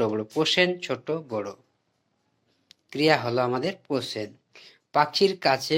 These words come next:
ফুলের কাছে মনের কথা কই, কই মানে বলা। তাহলে কাজ করা মানে ক্রিয়া। এরপর দেখো, সন্ধি বিচ্ছেদ দেওয়া আছে। এখানেও দুই গুণিত দুই সমান সমান চার নাম্বার। কি আছে আমাদের প্রথম সন্ধি? সংবাদ। সময় হসন্ত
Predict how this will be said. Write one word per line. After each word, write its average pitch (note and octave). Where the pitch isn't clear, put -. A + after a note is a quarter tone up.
ফুলের C#3
কাছে C3+
মনের A#2+
কথা B2
কই, C3
কই A#2
মানে B2+
বলা। A#2
তাহলে C3
কাজ C#3
করা D3
মানে C#3+
ক্রিয়া। D3
এরপর C3+
দেখো, D3+
সন্ধি E3+
বিচ্ছেদ E3+
দেওয়া E3
আছে। F#3
এখানেও F#3
দুই C#3
গুণিত B2+
দুই A#2+
সমান A2
সমান E3+
চার D#3
নাম্বার। G#2
কি D#3
আছে D#3+
আমাদের E3+
প্রথম E3+
সন্ধি? E3+
সংবাদ। D3+
সময় E3+
হসন্ত C3+